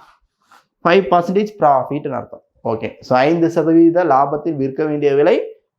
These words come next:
நாலாயிரத்தி இருநூத்தி எழுபத்தஞ்சு அப்படின்னு பார்க்க தெரியும். So, இது என்ன மெத்தட் அப்படின்னா, அந்த பொருளோட ஒரிஜினல் காஸ்ட் எவ்வளோன்னு பார்த்து அதுக்கப்புறம் அதுல அஞ்சு பர்சன்டேஜ் லாபம் வச்சா எவ்வளோன்ற மெத்தடுக்கு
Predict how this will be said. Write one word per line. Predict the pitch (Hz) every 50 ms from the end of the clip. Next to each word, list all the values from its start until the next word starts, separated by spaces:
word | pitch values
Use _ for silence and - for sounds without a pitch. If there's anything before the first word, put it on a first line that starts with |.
| - -
நாலாயிரத்தி | 143 147 165 185 196 190 185 180 170 160 151 - -
இருநூத்தி | 156 147 139 143 143 147 - 202 180
எழுபத்தஞ்சு | 147 139 143 151 151 - - 131 117 120 113 113 110 113 123 131 127 127 -
அப்படின்னு | - 107 - 127 143 170
பார்க்க | - 123 117 107 -
தெரியும். | - 104 - - - - _ _ _ _ _ _ _ _ _ _ _ _
So, | _ - 143
இது | 139 147
என்ன | 156 160 160 180 196
மெத்தட் | 196 190 - - - 175 165 160 143
அப்படின்னா, | 127 127 127 123 123 123 143 190 - - - - - - _ -
அந்த | 139 147 147 147 151
பொருளோட | 147 151 175 196 220 247 254 233 220 185
ஒரிஜினல் | 160 160 156 151 214 226 233 226 214
காஸ்ட் | 220 180 175 165 170 170 - -
எவ்வளோன்னு | 156 147 143 156 170 185 196 190 -
பார்த்து | 120 - 156 160 175 185 - - - 277
அதுக்கப்புறம் | 240 175 165 175 202 196 220 208 - - 294
அதுல | 240 196 185 170
அஞ்சு | 165 175 165 180
பர்சன்டேஜ் | 175 180 165 170 185 185 180 160
லாபம் | 160 151 147 156 160 160 156 151 151 147
வச்சா | 147 -
எவ்வளோன்ற | 185 165 147 147 147 151 151 151 151 143 143 131
மெத்தடுக்கு | 131 127 127 143 147 156 147